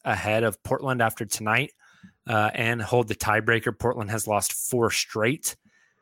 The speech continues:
Um, so it is, it is very much kinda right there in the, in the running. I, I, I think,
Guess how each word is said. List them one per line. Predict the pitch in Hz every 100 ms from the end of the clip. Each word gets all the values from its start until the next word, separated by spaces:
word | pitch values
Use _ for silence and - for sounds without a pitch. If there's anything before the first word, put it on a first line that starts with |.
| _ -
Um, | 110 104 101 98 101
so | - - 120 110 107
it | 110 113
is, | 117 110 - - -
it | 127
is | 107
very | 104 113 120
much | 120 127 -
kinda | 120 104
right | 104 113 117
there | 120 113 117
in | 113 113
the, | 104 98 95 _ _ _ _ _ _ _ _ _ _ -
in | 135
the | 127 104
running. | 110 113 95
I, | 104 -
I, | 117 120 -
I | 117
think, | - 120 117 123 -